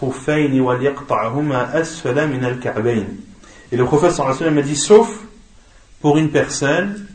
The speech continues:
c'est-à-dire sauf, c'est-à-dire qu'il est autorisé de porter des chaussons, sauf, yani qu'il est interdit de porter des chaussons,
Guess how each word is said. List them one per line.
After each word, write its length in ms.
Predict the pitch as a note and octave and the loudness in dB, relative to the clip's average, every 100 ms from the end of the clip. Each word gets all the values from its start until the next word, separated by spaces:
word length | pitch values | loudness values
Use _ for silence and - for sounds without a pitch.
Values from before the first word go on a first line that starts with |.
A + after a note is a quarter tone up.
| - - - - - _ - | -20 -20 -20 -20 -20 _ -20
c'est-à-dire 480 | - B2+ C#3 C3+ C#3+ | -14 2 2 2 -2
sauf, 360 | - - G#3+ G#3 | -2 4 6 4
c'est-à-dire 460 | C3+ C3+ C3 D3 - - - - - - - - | 0 -2 2 0 0 -8 -20 -20 -20 -20 -20 -8
qu'il 200 | - C3+ | -2 4
est 40 | |
autorisé 560 | D3+ F3+ F#3 E3 D#3 D#3+ | 6 6 4 2 0 0
de 120 | C3 | 0
porter 400 | C3 D3 - D3 | 0 -2 0 -2
des 100 | B2+ | -2
chaussons, 600 | - B2+ B2 D#3+ G3 B3 - - - - - | -4 -4 -4 -2 -2 -2 -6 -16 -20 -20 -16
sauf, 520 | - - G#3+ B3 - - - - - - - | -8 4 6 6 2 -10 -18 -20 -20 -20 -10
yani 240 | B2+ C#3 C#3 | -2 -2 0
qu'il 160 | D3 | 2
est 40 | E3+ | 4
interdit 380 | G3 G3+ E3 | 4 2 2
de 100 | C#3 | 0
porter 340 | B2+ E3 - C#3+ | -2 -4 -4 -6
des 100 | C3 | -6
chaussons, 500 | - B2+ - F#3+ | -4 -4 -2 -2